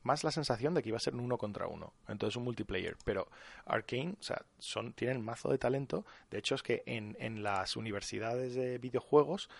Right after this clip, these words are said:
los, eh, mu-, muchos cursos de diseño de niveles l-, utilizan el Thief uno como referencia, como que esto es uno de los juegos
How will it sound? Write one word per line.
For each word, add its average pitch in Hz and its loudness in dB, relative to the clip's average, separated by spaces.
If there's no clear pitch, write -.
los, 107 0
eh, 104 -4
mu-, 113 -6
muchos 127 0
cursos 123 2
de 101 -2
diseño 120 -2
de 123 0
niveles 139 2
l-, 117 2
utilizan 107 0
el 120 2
Thief - 2
uno 160 4
como 143 4
referencia, 104 -6
como 113 0
que - 4
esto 160 6
es - 2
uno 151 8
de 131 8
los 120 6
juegos 160 8